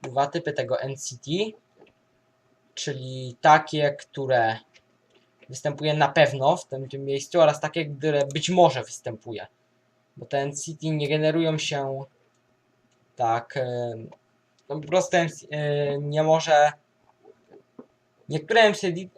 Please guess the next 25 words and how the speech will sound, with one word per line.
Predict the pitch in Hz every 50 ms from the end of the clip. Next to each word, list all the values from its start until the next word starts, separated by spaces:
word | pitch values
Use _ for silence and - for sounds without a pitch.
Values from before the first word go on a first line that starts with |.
| 156 165 165
niektóre, | 160 160 160 - - 190 196 190
e, | 185 180 175 165 - - - 156 151 147 143 139 139 139 113
N | 143 156 165
C | 156 - - 160
T | 151 -
nie | 160 170 180 165 151
mogą | 160 170 175 180 180 170 156
być | 151 160 156 - -
w | - - -
stu | - - - 180
procentach | 165 165 170 170 175 180 165 156 - 156 151 131
zbadane, | 131 131 147 147 147 156 160 165 160 160
czy | - - 147
na | 143 143 143
pewno | - 160 151 165 156
tam | - 151 156
są, | 156 - 165 160
czy | 156 - 151
nie | 131 120 113
ma | 95 82
ich. | 95 107 - - _ _ _ _ _ _ _ _ _ _ _ _ _ _ _ _ _ _ _ _ _ _ _ _ _ _ - _ _ -
To | 160
jest | 160 160 151 120
dosyć, | 151 147 - 151 147 143 139 139 - 147
e, | 135